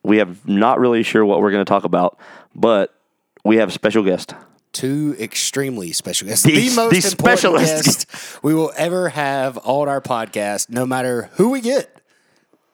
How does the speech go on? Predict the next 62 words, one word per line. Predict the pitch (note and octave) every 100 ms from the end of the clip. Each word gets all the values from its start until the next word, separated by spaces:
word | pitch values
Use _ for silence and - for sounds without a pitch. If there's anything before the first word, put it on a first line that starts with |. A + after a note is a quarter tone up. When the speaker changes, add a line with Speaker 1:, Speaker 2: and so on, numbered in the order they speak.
| _ _ _ G#2+
Speaker 2:
They | A2
will | G#2
never | A2 G#2+
be | G#2
more | G2 F#2+
special | - E2 F2+
than | D#2 D2+
these | D2+ -
next | C#2 -
two |
guests. | C#2 C#2 -
Speaker 1:
That's | -
a | -
great | F#2
point. | F#2 E2 - _ _ -
And | F2 F2+
we | G2 F#2+ F#2 F2+ F2+ - -
could | F2+
get | G2+ -
some | F2
really | F2
special | E2+ F#2 E2+
people | E2 - E2+
on |
our | E2+
podcast | - - - -
in |
the | -
future, | - -
but | - F2
you | F2+
will |
not | F2+ E2
be | E2
the | E2
special. | - - -
So, | C3 B2 E2 - - - - - - _ _ _ _ _ _ _ _ _
are | G2+
we | G#2
gonna | G#2
let | G#2+
them | F#2+ F#2+
introduce | G2 G2+
themselves? | - F2+ G2 A#2+ - - _ _ _ _ _ _ _ _ _ _ _ -
Speaker 2:
They | -
Speaker 1:
She | -
Speaker 2:
sh-, | F4+
Speaker 1:
said | A#4
Speaker 2:
they're | -
shaking | - - -
their | - C3
Speaker 1:
she |
Speaker 2:
heads | F#4 -
Speaker 1:
said | -
Speaker 2:
no. | -
Speaker 1:
she | -
did. | - F#3 - G#3+ -
Speaker 2:
<laughs> | F4+ - F4+ - -
Speaker 1:
She | A#4 G#3
changed | A4 D4+ E4 C4+
her | D4
mind. | C#4+ D4 C4+ B3